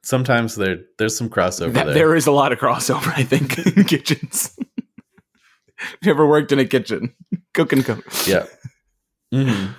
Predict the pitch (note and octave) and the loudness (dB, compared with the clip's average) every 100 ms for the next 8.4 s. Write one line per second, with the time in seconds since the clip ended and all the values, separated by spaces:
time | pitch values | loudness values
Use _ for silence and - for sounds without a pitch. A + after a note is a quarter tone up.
0 | _ _ _ _ - B2+ C3+ C#3 C#3 - | _ _ _ _ 0 2 4 4 0 -6
1 | - E3 D4 F#4+ C4 C#4+ E4 D4+ C#4+ A#3+ | -10 2 4 4 4 2 2 2 2 4
2 | A#3+ - G#3 D#4+ E4 D#4 C4 - _ _ | 2 2 2 2 4 4 2 0 _ _
3 | _ _ _ _ _ _ _ _ - D#3+ | _ _ _ _ _ _ _ _ -2 2
4 | E3+ G3+ C4+ G#3 - - B2+ - - B2 | 4 4 0 -8 -20 -14 -12 -12 -6 -2
5 | A#2 G2+ - _ _ - C3+ E3 A3+ C4 | -2 -4 -14 _ _ -2 2 4 4 4
6 | G4+ G3+ - C#3+ C3+ A#2+ G#2+ - B2+ A#2 | 4 2 2 4 4 2 -2 0 2 2
7 | A2 B2 G#2 F2 A2 D3 F4 - - C3+ | 2 0 0 0 0 0 -2 -8 -4 0
8 | G#2+ A#2+ F3+ | 2 0 -2